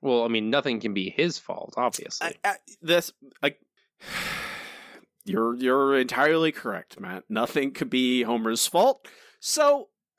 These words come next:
Speaker 2: Homer is bowling well. I guess the rage is driving him to excellence.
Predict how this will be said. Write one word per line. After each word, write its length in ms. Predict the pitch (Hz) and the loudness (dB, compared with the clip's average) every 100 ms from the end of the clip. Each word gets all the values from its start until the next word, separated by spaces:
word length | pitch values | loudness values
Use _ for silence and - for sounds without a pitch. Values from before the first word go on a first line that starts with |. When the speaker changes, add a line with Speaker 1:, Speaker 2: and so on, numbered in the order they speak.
| _ | _
Speaker 2:
Homer 320 | - 226 254 247 | -4 0 0 0
is 140 | 214 | -2
bowling 500 | - 175 254 269 226 | 2 4 4 2 2
well. 460 | 190 269 381 127 - | 4 4 4 2 0
I 100 | 139 | 0
guess 220 | 139 202 - | 0 -2 -2
the 160 | 196 | -2
rage 480 | 143 147 180 226 180 | 2 4 6 4 2
is 160 | 175 131 | -2 -2
driving 640 | 135 160 196 220 190 156 | -2 2 4 4 2 2
him 180 | 151 139 | 0 2
to 200 | 160 151 | -2 -2
excellence. 680 | 147 - 160 156 151 - | -2 2 4 4 2 -2